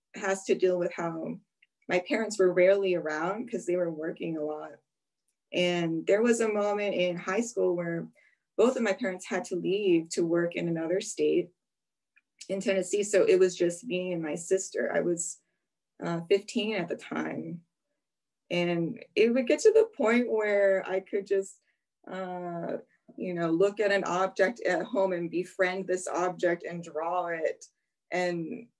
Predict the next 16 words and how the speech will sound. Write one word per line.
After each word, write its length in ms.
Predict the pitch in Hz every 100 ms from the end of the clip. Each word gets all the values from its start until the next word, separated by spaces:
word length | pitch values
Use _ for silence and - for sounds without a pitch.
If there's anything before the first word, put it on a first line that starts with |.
| _ - _ - - _ _ _ -
I 220 | 175 175
also 880 | 170 175 - 185 175 175 165 - - _ _ _ _ _ _ _ _ _ _ _ _ -
would 200 | 180 180
sit 520 | - - 226 214 -
with 200 | 175 175
just, 500 | 170 160 165 - - _ _ -
I, 220 | 190 196 -
I 80 | 254
don't 200 | 294 269
know. 200 | 294 190
I 140 | - -
feel 220 | 220 220
like 340 | 214 208 202 -
some 240 | - 269 285
people 320 | 285 277 269
have, 320 | 240 196 190